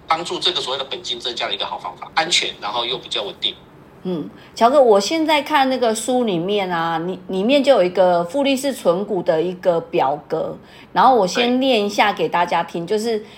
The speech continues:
Speaker 2: 例如说假设，呃，你只有十万块，然后你选择的一个股票，
Speaker 1: 嗯。
Speaker 2: 它获利是六千，六趴，就是获利会有六千，
Speaker 1: 对。
Speaker 2: 所以当你赎-，
Speaker 1: 嗯。
Speaker 2: 你那个卖掉的时候，你就有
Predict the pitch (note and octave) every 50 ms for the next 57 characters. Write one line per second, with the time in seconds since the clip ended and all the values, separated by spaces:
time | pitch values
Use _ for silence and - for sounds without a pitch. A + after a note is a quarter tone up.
0 | - - - C#4+ D4+ C#4+ - C#4+ C#4 C4+ C4 F#3+ D3+ D#3+ F3 - - B3+ A3 G3
1 | E3+ - - - - - - - - F3+ F3+ F3+ F3 F3 F3 F3 F3 - G#2+ D3+
2 | - - - - - G#3+ G3 G3 F#3 F3+ - G3+ A#3 C4 F3+ E3+ E3+ E3+ - F#3
3 | E3+ F3+ F#3+ F#3 E3 E3+ - - F3+ D3 E2+ - - - _ - - - _ _
4 | - G#3 C4 D4+ C#4+ B3 G3+ E3+ - - - F#3+ F#3 F#3 F3+ G3+ F#3 F3 G3+ G3
5 | F#3+ G#3 A3 G#3+ A3 - A3 G3+ F#3+ F#3 F#3 F3 F3+ F3+ - - _ - F#3 F3
6 | E3 E3+ - - C#4+ C4 A3+ G#3 G3+ - A#3+ A#3 A#3+ A#3+ - C#4 C4 A#3 A3 A3
7 | A#3 A3 G#3 G#3 A3+ G#3+ G#3+ C4+ C4 A3 F3+ F3 F3 - - - - - _ _
8 | _ A3+ C4+ C4+ A3+ F#3 F3+ - - - F#3 F3+ F3+ F#3 G#3 - - - _ -
9 | _ _ - B3 A#3 B3+ A#3+ A#3+ C#4 C#4 A#3+ A#3+ B3+ A#3+ A3 G#3+ B3+ A3+ G3 E3
10 | D3+ F3 A3+ B3 A3+ F#3 F3+ - - - G3+ F#3 F#3 F#3+ G#3 G#3+ - - - -
11 | - - _ _ - D4 D4+ - D#4+ D#4+ D#4+ C#4+ A#3+ A3 F#3+ G3 - - - G3
12 | G#3 G#3 G#3+ G#3 - - - - G#3 G3+ G3+ G3+ G3+ G3+ - _ _ _ _ -
13 | B3 B3 A#3 A#3 G#3 G#3 G3+ G3+ G3+ G3 A#3+ D4+ D4 B3+ A#3+ A#3+ C#4+ B3+ A3+ G3+
14 | F#3+ F#3 F#3 F#3 F3+ F#3 A#3+ B3 G#3+ F#3+ F3+ E3+ E3 - C4+ B3+ G#3+ F3+ D#3 -
15 | -